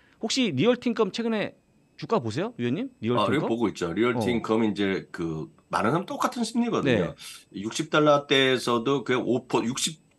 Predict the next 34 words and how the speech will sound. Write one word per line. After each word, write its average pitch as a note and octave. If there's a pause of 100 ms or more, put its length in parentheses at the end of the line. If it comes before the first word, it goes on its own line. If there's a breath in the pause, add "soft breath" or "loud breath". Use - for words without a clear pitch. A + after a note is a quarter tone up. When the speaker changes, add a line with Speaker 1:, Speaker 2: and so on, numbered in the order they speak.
Speaker 2:
달러 C3+
초반 F3+
이-, A#2
이렇게 A#2+
Speaker 1:
음. -
Speaker 2:
되면, G2+ (300 soft breath)
아, E2+
오십구 -
달러, C3
육십 -
달러 A#2
되면 G#2
그 F2+ (180)
배당 A2+
수익률이요. D#2+ (200 loud breath)
Speaker 1:
네네. G#2+
Speaker 2:
오 G2
퍼센트 F3+
정도 G#2+
나옵니다. C#2
근데 D#3+
이제 D#3+
Speaker 1:
어. -
Speaker 2:
많은 A#2+
분들이 G#2
또, D#2+
"아니, G#2+
장기적으로 G#2
좋다." G#2
얘기하지만 F#2+
Speaker 1:
네, G2+
네. D#2
Speaker 2:
주가 F3
떨어지면 E3